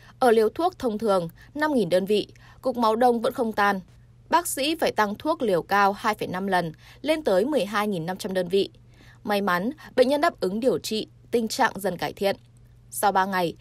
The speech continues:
chị Mai đã ngồi dậy, tự ăn uống được. "Mẹ con tôi như trở về từ cõi chết",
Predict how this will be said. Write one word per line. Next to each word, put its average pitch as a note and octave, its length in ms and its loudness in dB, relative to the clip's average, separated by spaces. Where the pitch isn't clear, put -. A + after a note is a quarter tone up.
chị - 180 -4
Mai B3+ 280 4
đã - 100 -2
ngồi B3 220 2
dậy, F#3 240 2
tự A#3 80 2
ăn F#3+ 240 -2
uống E3+ 200 -4
được. G3+ 200 4
"Mẹ C4 120 0
con C4 200 0
tôi A3+ 280 4
như A#3 180 0
trở F#3 200 0
về E3+ 240 2
từ D#3 120 -8
cõi - 200 0
chết", D#4 220 0